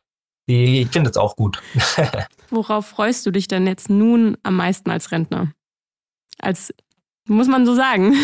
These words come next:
Speaker 2: <laughs>
Speaker 1: Ja, ja. Äh, also, also das ist tatsächlich das, was, was mich so die, das letzte Jahr am meisten genervt hat, so, ähm,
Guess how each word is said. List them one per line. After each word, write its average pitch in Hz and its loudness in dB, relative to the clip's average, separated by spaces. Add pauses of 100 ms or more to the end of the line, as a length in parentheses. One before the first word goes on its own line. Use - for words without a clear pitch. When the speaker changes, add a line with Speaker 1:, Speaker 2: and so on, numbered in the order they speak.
(140)
Speaker 2:
<laughs> - -10
Speaker 1:
Ja, 151 2
ja. 139 2 (480)
Äh, - 2 (380)
also, 156 0 (260)
also 151 -2
das 180 -2
ist - -10
tatsächlich 147 -2
das, 165 -2
was, 131 -2
was 123 -2
mich 131 -2
so 127 2
die, 117 0
das - -4
letzte 117 -2
Jahr 107 2
am 110 2
meisten 104 0
genervt 101 0
hat, 107 -2
so, 101 0
ähm, 101 -2